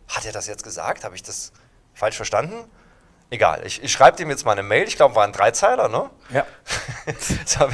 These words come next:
Speaker 1: wirklich zwei Zeilen so, ähm, „Ich hab da ein Video von dir gesehen, ähm, und, äh, ich glaub, ich hab da was verstanden. Und wenn das so ist, ach, vielleicht guck mal, ich hab dir einen Anhang dran geschickt, vielleicht findest du das ja interessant.“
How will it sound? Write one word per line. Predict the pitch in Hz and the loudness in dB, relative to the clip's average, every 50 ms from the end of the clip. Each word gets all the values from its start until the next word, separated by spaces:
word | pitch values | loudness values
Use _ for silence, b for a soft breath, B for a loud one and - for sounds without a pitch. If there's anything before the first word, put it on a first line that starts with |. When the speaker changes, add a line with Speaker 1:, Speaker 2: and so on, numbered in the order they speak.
| - - | 0 -6
Speaker 1:
wirklich | 185 - - - - B B B B B | -6 -8 -8 -10 -10 B B B B B
zwei | - - 156 147 147 | 4 8 10 10 10
Zeilen | - - 127 135 170 180 165 | 10 8 8 10 8 8 4
so, | 160 175 170 175 156 | 2 4 6 6 6
ähm, | 127 147 151 147 143 135 | 6 4 2 2 0 -2
„Ich | 123 - | 0 2
hab | 139 - - | 2 2 2
da | 127 | 2
ein | 120 120 | 0 0
Video | 175 185 208 | -6 -8 -8
von | - - 185 | -6 -4 -2
dir | 180 185 | -2 -2
gesehen, | 160 170 156 156 170 170 170 165 165 - | -2 -2 -4 -2 0 0 0 0 0 4
ähm, | 135 143 139 139 135 - B B B B B B B B - | 6 6 6 6 4 -8 B B B B B B B B -4
und, | - 123 131 131 131 135 127 - | 4 8 10 10 8 8 4 -2
äh, | - - 127 123 104 | 2 4 6 6 6
ich | - - | 4 4
glaub, | - 135 147 156 170 | 8 8 8 8 8
ich | - - | 4 2
hab | 165 - | 4 4
da | - 131 | 4 4
was | 120 - - | 4 2 0
verstanden. | - 104 - - 139 175 202 180 185 - - 202 202 B B B B B B B B B B | -2 -2 0 2 2 2 0 -4 -12 -12 -14 -14 -16 B B B B B B B B B B
Und | - 127 131 131 - - | -6 -6 -6 -6 -2 0
wenn | 127 151 | 2 2
das | 170 160 151 | 4 2 2
so | - 135 113 | 0 -2 -2
ist, | 151 185 - - | -2 -4 -2 -2
ach, | - - - - | -4 -4 -4 -4
vielleicht | - 151 143 135 - | -2 2 2 2 2
guck | - 185 - - | 0 -8 -4 0
mal, | 170 151 139 | 0 0 2
ich | - - | 2 -2
hab | 143 - | -2 0
dir | 139 | 0
einen | 123 | -2
Anhang | - 131 160 160 160 151 | 0 0 0 0 0 0
dran | - - 139 143 147 | 2 4 4 4 4
geschickt, | 135 - - 143 - - | 2 -6 -8 -8 -10 -10
vielleicht | - - 117 120 120 117 - - - | -2 4 6 6 6 4 2 -10 -16
findest | - - - 135 - - | -12 -8 -8 -6 -4 -2
du | - | 0
das | 120 113 - | 0 0 2
ja | - 110 107 104 | 4 4 2 2
interessant.“ | - 107 110 - 104 90 80 73 - | 2 -4 -12 -10 -8 -8 -8 -8 -10